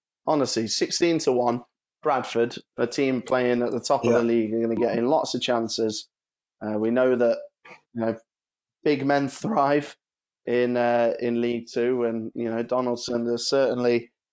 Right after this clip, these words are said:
Speaker 1: uh, for me, Donaldson
Speaker 2: Yeah.
Speaker 1: could have gone to a lower League One side, uh, quite comfortably. I thought it was quite,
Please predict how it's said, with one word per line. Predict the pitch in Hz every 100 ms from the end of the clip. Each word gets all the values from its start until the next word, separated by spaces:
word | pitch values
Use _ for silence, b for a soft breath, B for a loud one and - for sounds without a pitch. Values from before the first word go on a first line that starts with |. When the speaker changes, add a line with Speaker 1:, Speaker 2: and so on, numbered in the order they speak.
| _ -
Speaker 1:
uh, | 139 -
for | - 190
me, | 208 160
Donaldson | 147 156 147 147 135
Speaker 2:
Yeah. |
Speaker 1:
could | 139
have | 135
gone | 131 127
to | 127
a | 123
lower | 123 127 123
League | 123 120 117
One | 120 120 113
side, | - 104 107 - _ _ _ _ _
uh, | 104 107 107
quite | - 110 -
comfortably. | 107 104 104 107 107 110
I | 113
thought | 113 - 117 120
it |
was | 117 113
quite, | 143 127